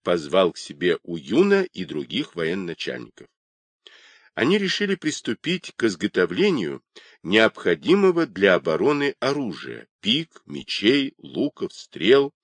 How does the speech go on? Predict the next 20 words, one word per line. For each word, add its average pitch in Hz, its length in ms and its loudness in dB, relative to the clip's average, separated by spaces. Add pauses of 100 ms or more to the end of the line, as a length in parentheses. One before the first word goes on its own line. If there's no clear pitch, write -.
(220)
брони 95 640 0
и 104 80 -8
шлемов, 76 540 -4 (480)
а 98 100 -2
также 120 480 2
починить 104 560 -4
все 107 380 2
амбары, 98 640 0 (460)
пополнить 143 560 4
продовольственные 71 800 -6
запасы 185 800 -2 (120)
и - 80 -2
обновить - 640 -2
укрепления. 58 720 -14 (1500)
Были 147 200 6
приведены 135 540 2
в - 60 -14
порядок 113 500 4
все - 260 -2
лодки, 120 560 0